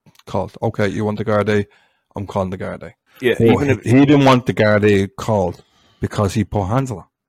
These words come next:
Speaker 2: No, of course he didn't. Fucking do it by. But even if you, if you scratch beneath the surface there, yeah, she's being thrown out. Your woman said, "You are caught with drugs," right? Where's fair procedures for these people? 'Cause we, you get them in your job,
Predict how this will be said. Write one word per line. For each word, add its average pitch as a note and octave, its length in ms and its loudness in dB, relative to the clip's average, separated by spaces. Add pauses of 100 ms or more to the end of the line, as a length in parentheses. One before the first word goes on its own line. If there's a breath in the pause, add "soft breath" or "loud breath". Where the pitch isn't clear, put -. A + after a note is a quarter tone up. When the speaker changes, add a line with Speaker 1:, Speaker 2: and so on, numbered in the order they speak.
(280)
Speaker 2:
No, B2 120 -2
of A2 80 -6
course B2 220 -4
he B2+ 80 -2
didn't. F2 300 -10
Fucking A2+ 260 -10
do G2+ 180 -8
it G2 60 -12
by. G2 180 -6
But C3+ 260 -4
even F#3 320 -4
if D3 120 -4
you, B2 200 2
if G#2+ 200 -6
you A#2 80 -6
scratch B2+ 440 -4
beneath A2+ 300 -4
the G2 100 -8
surface G#2+ 480 -6
there, F#2 240 -8
yeah, G2 240 -8 (640 soft breath)
she's A2 300 -10
being C3+ 240 -2
thrown B2 420 -2
out. A#2 120 -2
Your G#2+ 120 -4
woman G#2+ 260 -6
said, F#2+ 200 -10
"You B2 140 0
are A2 60 -4
caught C3 280 2
with A#2 100 -4
drugs," G#2+ 600 -8
right? C3+ 200 -2
Where's F#3 300 -2
fair E3+ 260 0
procedures B2 500 -4
for G#2+ 120 -8
these G#2+ 320 -10
people? G#2 340 -12 (140)
'Cause A2 160 -10
we, B2 80 -4
you A#2+ 160 -8
get C#3+ 160 -4
them B2+ 160 -6
in A2+ 100 -6
your G#2 120 -4
job, A#2 420 -2